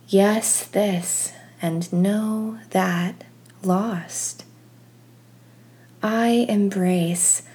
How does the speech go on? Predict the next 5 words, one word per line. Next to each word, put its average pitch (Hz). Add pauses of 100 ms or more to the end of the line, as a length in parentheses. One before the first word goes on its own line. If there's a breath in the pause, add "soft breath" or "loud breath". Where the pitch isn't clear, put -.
(380 loud breath)
primal 196 (300)
unity, 196 (1200)
thought 196
and 165
silence 214